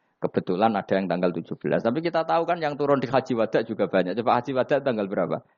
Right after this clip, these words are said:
Sembilan Arafah. Bulan apa? Dzulhijjah. Dan banyak ayat turun Isra Mi'raj misalnya. Ayat Isra Mi'raj turun bulan apa? Rejab kan?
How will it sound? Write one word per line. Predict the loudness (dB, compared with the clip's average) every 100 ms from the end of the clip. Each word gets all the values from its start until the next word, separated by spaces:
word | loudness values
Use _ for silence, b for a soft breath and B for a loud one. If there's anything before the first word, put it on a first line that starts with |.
| _ _
Sembilan | -2 0 0 2 2 0 -6 _ _ -4
Arafah. | 0 0 0 0 0 -2 -6 _
Bulan | -4 2 2 0
apa? | 0 -2 -2 _ _ _ _ _ _ -10
Dzulhijjah. | -6 -6 -6 -16 _ _ -20 _ _ _ _ _ _ _ _ -4
Dan | 0
banyak | 0 2 0
ayat | 2 4 2 0
turun | -2 2 2 0 -8 _ _
Isra | -6 2 0
Mi'raj | 0 0 2 2
misalnya. | -2 -2 -2 0 -4 -10 _ _ _ _ -6
Ayat | 2 2 2 -2
Isra | -2 0 2
Mi'raj | 2 0
turun | 0 -2 0
bulan | 0 0
apa? | 0 -2 0
Rejab | 0 2 2 4
kan? | 2